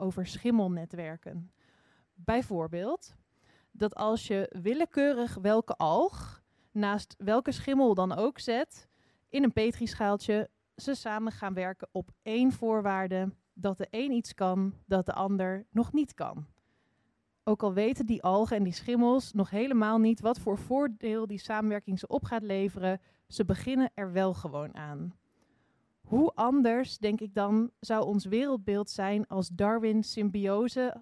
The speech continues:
had gezien op, in zijn tijd als kernonderdeel van zijn evolutietheorie? Dan geloofden we misschien meer in survival of the samenwerkers en de helpers dan alleen in survival of the fittest.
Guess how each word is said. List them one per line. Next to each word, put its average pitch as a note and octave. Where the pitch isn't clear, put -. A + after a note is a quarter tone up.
had -
gezien B3+
op, G3
in G3+
zijn A3+
tijd G#3
als C4
kernonderdeel G#3
van G#3+
zijn G3+
evolutietheorie? E3+
Dan A3
geloofden A#3
we G#3+
misschien G3
meer A3
in G#3+
survival G#3+
of F#3+
the F3+
samenwerkers F#3+
en F#3+
de F3+
helpers G3
dan G#3
alleen G3
in F#3+
survival F#3
of -
the F3+
fittest. -